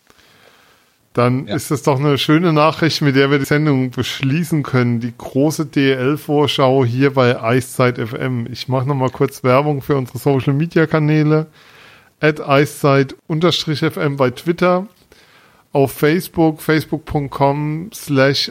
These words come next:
Speaker 1: eiszeit F M. Hinterlasst uns ein Like. Wir haben erstaunlicherweise mehr Abonnenten als Likes auf der Seite. Leute, Likes helfen uns, Sichtbarkeit zu generieren.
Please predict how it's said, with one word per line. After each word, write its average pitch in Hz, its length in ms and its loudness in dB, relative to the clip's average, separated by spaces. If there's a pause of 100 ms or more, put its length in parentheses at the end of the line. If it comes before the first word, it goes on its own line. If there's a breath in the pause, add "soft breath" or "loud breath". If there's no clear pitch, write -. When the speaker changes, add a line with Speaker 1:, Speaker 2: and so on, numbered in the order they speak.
Speaker 1:
eiszeit 139 580 0
F 135 160 -4
M. 135 420 -4 (160)
Hinterlasst 139 460 2
uns 135 120 -2
ein 143 120 0
Like. 127 380 2
Wir 135 100 2
haben 143 100 -4
erstaunlicherweise 139 840 0
mehr 135 240 2
Abonnenten 139 500 0
als 127 220 -2
Likes 139 320 2
auf 160 180 0
der 143 140 0
Seite. 127 540 0 (160)
Leute, 135 500 0
Likes 131 360 0
helfen 139 300 0
uns, 139 180 -6
Sichtbarkeit 135 600 -2
zu - 100 -18
generieren. 131 580 0